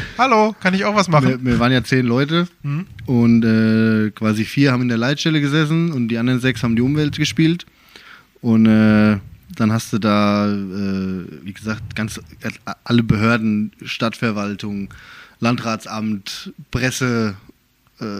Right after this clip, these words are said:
Speaker 1: und was alles so
Speaker 2: Was für eine Presse?
Speaker 1: draußen rumläuft. Ey, die Presse, die dann immer anruft, wenn sie
Speaker 2: Ach,
Speaker 1: irgendwas
Speaker 2: die,
Speaker 1: mitkriegen.
Speaker 2: ach, die Zeitung, ich dachte dann
Speaker 1: Die
Speaker 2: Kelderpress.
Speaker 1: Kelderpress.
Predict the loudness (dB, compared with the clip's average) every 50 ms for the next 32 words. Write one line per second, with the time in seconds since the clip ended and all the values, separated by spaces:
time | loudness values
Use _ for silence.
0 | -12 -14 -12 -8 -6 -2 -2 -2 -2 -4 -8 -12 -6 -4 -4 -4 -4 -2 -2 0
1 | 2 2 4 2 2 2 0 0 -2 -2 -2 -4 -6 -8 -10 -12 -14 -10 -6 -4
2 | -2 -2 -2 -4 -2 -2 -2 -2 -2 -2 -4 -6 -6 -10 -12 -10 -8 -8 -8 -8
3 | -8 -6 -6 -6 -4 -6 -8 -6 -6 -6 -6 -4 -2 -2 -2 -2 -4 -4 -4 -6
4 | -6 -8 -10 -14 -10 -8 -6 -4 -4 -4 -2 0 -2 -2 0 -2 -2 -2 0 0
5 | 0 2 0 -2 -2 0 0 2 2 0 -2 -2 -2 -4 -2 -2 -6 -6 -6 -10
6 | -14 _ -20 -20 -20 -20 -20 -20 -20 -20 _ _ -10 -8 -8 -8 -10 _ _ _
7 | _ _ _ _ _ -20 _ _ -12 -8 -6 -6 -6 -6 -8 -12 -16 -6 -4 -2
8 | 2 2 2 2 2 0 0 -2 -4 -12 -18 -16 -10 -8 -6 -6 -4 -6 -6 -4
9 | -4 -4 -4 -4 -6 -8 -12